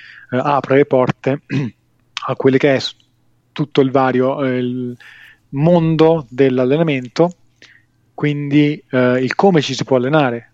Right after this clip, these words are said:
a corpo libero, eh, in palestra, in qualsiasi, in tantissimi modi. Secondo me quello che appunto apre, ehm, al ragionamento,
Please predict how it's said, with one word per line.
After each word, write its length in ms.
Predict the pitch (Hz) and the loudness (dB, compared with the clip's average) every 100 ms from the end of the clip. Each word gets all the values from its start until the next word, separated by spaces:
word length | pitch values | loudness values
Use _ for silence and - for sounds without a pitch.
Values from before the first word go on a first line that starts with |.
| _ - | _ -6
a 60 | |
corpo 260 | - 127 143 | -4 -2 2
libero, 560 | 180 160 151 170 151 _ | 4 4 2 2 -2 _
eh, 240 | 127 123 120 | -6 -6 -6
in 80 | 117 | -2
palestra, 640 | 147 170 151 - 147 156 _ _ _ _ _ _ | 2 2 0 -2 -4 -4 _ _ _ _ _ _
in 100 | 131 | -6
qualsiasi, 560 | 151 147 165 139 139 - _ _ - | -4 -2 -4 -6 -8 -12 _ _ -18
in 180 | 147 131 | -12 -6
tantissimi 540 | 135 180 156 131 123 | -4 -4 -6 -6 -8
modi. 280 | 113 113 127 _ _ - - - | -8 -10 -12 _ _ -20 -20 -14
Secondo 260 | - 226 247 | -2 2 4
me 120 | 190 | 4
quello 180 | 147 170 | 4 4
che 180 | 147 139 | 4 4
appunto 440 | 135 147 135 139 | 2 -2 -2 0
apre, 480 | 151 123 131 120 120 | 0 0 -4 -6 -10
ehm, 600 | - 127 120 120 117 117 120 | -8 -4 -4 -4 -8 -10 -4
al 120 | 135 | -2
ragionamento, 800 | 131 123 135 143 131 - 151 | 0 -2 -2 -2 -4 -2 -2